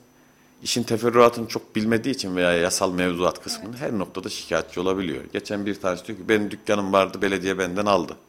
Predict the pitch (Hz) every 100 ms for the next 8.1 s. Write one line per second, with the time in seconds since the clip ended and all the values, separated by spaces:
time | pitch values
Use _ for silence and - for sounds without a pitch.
0 | 254 - - - 104 104 120 127 151 127
1 | 92 78 - - - - - - 101 104
2 | 101 98 101 98 101 - 101 98 98 98
3 | 95 95 95 - - 104 98 - 98 95
4 | 95 95 98 95 92 87 92 101 95 -
5 | 98 87 95 98 98 98 - 95 95 95
6 | 98 95 98 - 98 98 98 101 98 -
7 | 95 92 90 98 87 80 71 - 85 127